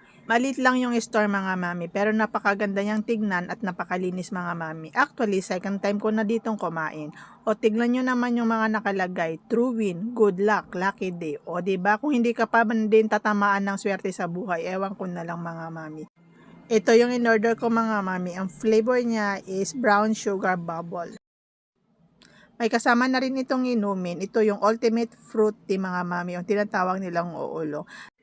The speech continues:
Sobrang sarap nito, mga mi, kasi gamit nila ay tunay na fruits loaded with fresh fruit juices.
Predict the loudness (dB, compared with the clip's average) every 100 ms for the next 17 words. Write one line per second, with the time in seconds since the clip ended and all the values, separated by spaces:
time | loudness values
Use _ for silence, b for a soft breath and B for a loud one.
0 | _ _ _ b b 2 6 6 6 4
1 | 4 4 2 0 2 2 2 0 -2 -2
2 | -2 -2 0 2 2 2 0 2 2 0
3 | 0 0 2 0 0 -4 -4 -4 -4 -2
4 | 4 4 6 2 2 0 0 -4 -2 2
5 | 2 0 -8 -8 -2 -2 -4 -12 -4 -2
6 | -2 -6 -12 -14 -18